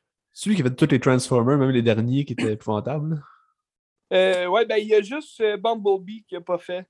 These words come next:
Speaker 2: Dans le fond, il a,
Speaker 1: Ok.
Speaker 2: il a produit Bumblebee, mais il l'a pas réalisé.
Speaker 1: OK.
Speaker 2: Mais ouais, tous les derniers, euh, c'est lui aussi, là. Mais je pense que les prochains, il, il sera pas pantoute, euh, producteur, là. <laughs>
Speaker 1: Ok, il va en avoir d'autres, là.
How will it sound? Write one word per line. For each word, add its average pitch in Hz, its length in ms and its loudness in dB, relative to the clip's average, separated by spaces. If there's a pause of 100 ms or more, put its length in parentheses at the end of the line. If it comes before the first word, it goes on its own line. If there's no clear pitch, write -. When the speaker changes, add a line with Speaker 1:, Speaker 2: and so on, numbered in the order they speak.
(100)
Speaker 2:
Dans 190 140 -2
le 190 60 0
fond, 233 100 2
il 247 120 0
a, 208 40 4
Speaker 1:
Ok. - 80 -6
Speaker 2:
il 127 220 -4
a 202 40 -4
produit 233 520 -2
Bumblebee, 190 520 -6
mais 208 120 -14
il 180 100 -16
l'a 180 120 0
pas 202 120 -2
réalisé. 165 560 -6 (380)
Speaker 1:
OK. - 180 -14 (640)
Speaker 2:
Mais 175 100 2
ouais, 175 220 2
tous 277 160 -4
les 226 120 -4
derniers, 190 600 0
euh, 160 140 -2
c'est 170 160 -14
lui 175 140 -16
aussi, 185 340 -14
là. 190 200 -4 (1400)
Mais 190 200 4
je - 80 -4
pense 269 160 4
que 269 60 -2
les 233 100 -6
prochains, 220 420 -2
il, 226 400 -18 (220)
il 185 100 -16
sera - 240 -2
pas 208 100 2
pantoute, 208 440 -2 (120)
euh, 165 480 -6
producteur, 180 520 0
là. 165 100 -2 (120)
<laughs> 240 200 2 (300)
Speaker 1:
Ok, 123 140 -4
il 131 100 6
va 120 80 6
en 113 60 2
avoir 107 200 4
d'autres, 123 300 0
là. 135 80 -8